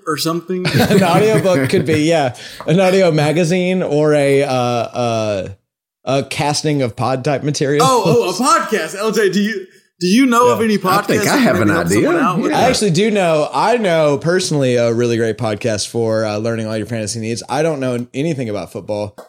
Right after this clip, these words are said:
Speaker 2: besides what the Broncos are doing. Um,
Speaker 1: <laughs>
Speaker 2: and,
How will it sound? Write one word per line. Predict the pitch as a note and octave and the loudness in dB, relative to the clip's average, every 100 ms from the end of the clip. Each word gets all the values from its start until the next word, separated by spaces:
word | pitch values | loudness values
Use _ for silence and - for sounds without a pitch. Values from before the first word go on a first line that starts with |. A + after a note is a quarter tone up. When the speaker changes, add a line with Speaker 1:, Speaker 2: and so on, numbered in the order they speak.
| _ - | _ -6
Speaker 2:
besides | - B2+ A2+ | -4 -2 -4
what | - | -6
the | |
Broncos | C3+ E3+ E3 C3+ | -2 -2 0 -2
are | A#2+ | -2
doing. | A2+ A2 G#2+ A2 A2+ | -2 -2 -4 -6 -8
Um, | A2+ A2+ A2+ G#2+ G#2 G2+ | -4 -2 -2 -4 -4 -4
Speaker 1:
<laughs> | - | -4
Speaker 2:
and, | A#2 A#2 A#2 | -4 -4 -6